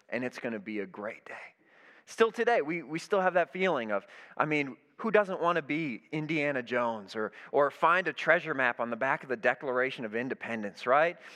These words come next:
Or find One-Eyed Willie's treasure and be one of the Goonies. Like, who doesn't like that? Like, we love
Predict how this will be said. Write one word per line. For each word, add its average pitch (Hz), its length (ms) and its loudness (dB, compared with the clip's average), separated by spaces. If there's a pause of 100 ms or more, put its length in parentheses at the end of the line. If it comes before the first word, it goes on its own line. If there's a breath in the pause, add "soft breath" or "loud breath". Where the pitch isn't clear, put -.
(120)
Or 151 100 6
find 190 340 4
One-Eyed 185 380 4
Willie's 170 340 2
treasure 156 440 2
and 127 80 -4
be 143 100 0
one 170 140 4
of 151 80 -2
the 123 60 0
Goonies. 123 420 -2
Like, 139 160 4
who 220 160 0
doesn't 254 340 4
like 254 240 0
that? 220 320 0
Like, 170 180 4
we 254 120 -2
love 262 420 4